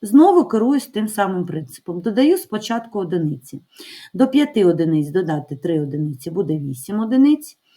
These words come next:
І до чотирьох десятків додати три десятки буде сім десятків. Ми отримали кінцеву відповідь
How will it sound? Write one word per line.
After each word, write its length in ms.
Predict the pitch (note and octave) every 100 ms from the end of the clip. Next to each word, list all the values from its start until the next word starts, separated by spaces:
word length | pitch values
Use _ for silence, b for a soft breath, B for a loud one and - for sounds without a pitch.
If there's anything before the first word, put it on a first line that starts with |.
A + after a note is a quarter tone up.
| b b -
І 120 | D4+
до 120 | A3+
чотирьох 540 | - A3 A3+ G#3+ F3
десятків 600 | D3 E3+ F3 D#3 - D#3+
додати 520 | D3 F3 D#3 D3+ D#3+ - _ _ _
три 200 | - C4
десятки 580 | B3 F4 F4 F#4+ F#4+ D4+
буде 260 | F3+ D#3+ D#3
сім 360 | - G3+ G#3+
десятків. 580 | D3 - C#3 C3+ _ D3+ -
Ми 240 | A#3 A3+
отримали 460 | E3+ E3+ D3+ D3 D3
кінцеву 560 | - F3+ F3 D#3 C#3
відповідь 640 | D#3 C4 - D#4+ D#4+ D#4